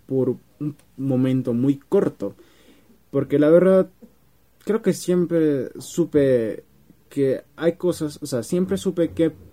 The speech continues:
podía hacer. No, es que tampoco quiero decir, siempre supe lo que quería hacer, siempre supe lo que amaba, siempre supe que mi carrera era esta. No, así no fue las cosas. Pero sí, sí siempre tuve esa,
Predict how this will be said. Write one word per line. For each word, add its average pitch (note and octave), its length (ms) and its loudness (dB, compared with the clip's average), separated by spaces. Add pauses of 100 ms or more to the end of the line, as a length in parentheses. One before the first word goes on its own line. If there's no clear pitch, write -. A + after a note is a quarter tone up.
(120)
podía B2+ 300 0
hacer. A2+ 420 -6
No, D3+ 300 0
es D3 80 -4
que - 180 -8
tampoco C3+ 340 -2
quiero C3 180 2
decir, A#2 380 -2 (280)
siempre D3 320 2
supe C3+ 240 0
lo B2 100 2
que A#2 180 -10
quería A#2 400 -2
hacer, A#2 280 -6
siempre A#2+ 200 -6
supe A2+ 180 -8
lo G#2+ 100 -6
que - 80 -12
amaba, A2 320 -6
siempre G#2+ 220 -10
supe A2+ 240 -8
que A2+ 100 -4
mi A2+ 160 -4
carrera A2+ 380 -4
era G#2+ 160 -2
esta. A2 240 -8
No, B2+ 340 0 (440)
así B2+ 280 0
no D#3+ 120 4
fue D3 160 -2
las A2 160 -4
cosas. A2+ 360 -6 (100)
Pero B2 240 0
sí, D3 440 2
sí - 280 -4
siempre E3+ 420 0
tuve C3 360 0
esa, A#2+ 480 -6